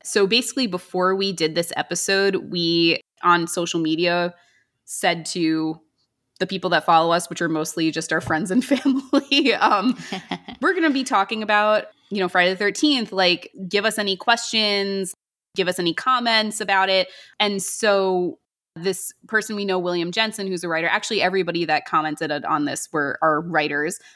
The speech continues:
Speaker 1: Um, so look up their names.
Speaker 2: Yes.
Speaker 1: Uh, but William Jensen on Twitter wrote, "Can't wait to listen to this. What feminist themes slash subtext do you see in the film,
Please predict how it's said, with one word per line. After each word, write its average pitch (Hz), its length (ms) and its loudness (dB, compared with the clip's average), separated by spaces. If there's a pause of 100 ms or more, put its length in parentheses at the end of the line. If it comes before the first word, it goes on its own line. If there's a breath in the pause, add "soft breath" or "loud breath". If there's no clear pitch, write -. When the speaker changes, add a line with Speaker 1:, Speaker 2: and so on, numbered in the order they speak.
(120)
Speaker 1:
Um, 175 180 0
so 190 160 0
look 202 200 2
up 220 120 -4
their 240 160 2
names. 175 300 0
Speaker 2:
Yes. 175 200 0
Speaker 1:
Uh, 180 160 2
but 180 120 -2
William 220 400 0
Jensen 185 680 -2
on 170 460 0
Twitter 240 400 0
wrote, 170 300 2 (340)
"Can't - 220 -2
wait 254 160 0
to 233 100 -4
listen 202 260 -2
to 175 80 0
this. 165 300 -4
What 175 340 0
feminist 269 460 -2
themes 180 400 -2
slash 170 300 -2
subtext 233 720 -4
do 185 60 -8
you 165 100 -6
see 180 280 -6
in 190 120 -2
the 185 80 -2
film, 151 460 -2